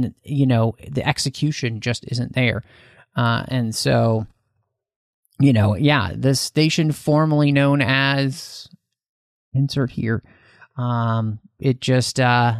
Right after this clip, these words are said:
it's just not, not what I'd hoped. But like you said, let's hope that,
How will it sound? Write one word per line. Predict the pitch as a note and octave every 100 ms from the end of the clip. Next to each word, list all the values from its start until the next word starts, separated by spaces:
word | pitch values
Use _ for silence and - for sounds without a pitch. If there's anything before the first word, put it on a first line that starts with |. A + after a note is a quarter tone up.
| -
it's | C#3+ A#2+
just | - C3 - -
not, | B2 B2+ C3+ - _ _ _ _
not | C3+ C#3 C#3
what | C#3
I'd | B2+ A2+
hoped. | A#2 F3 G#3+ - - - - _ -
But | D#3+ F3 - _ -
like | C3 C3
you | F3
said, | - B2+ E3 G3 - -
let's | C#3+ D#3
hope | D3+ D3+ - -
that, | C3+ C3 C3 - -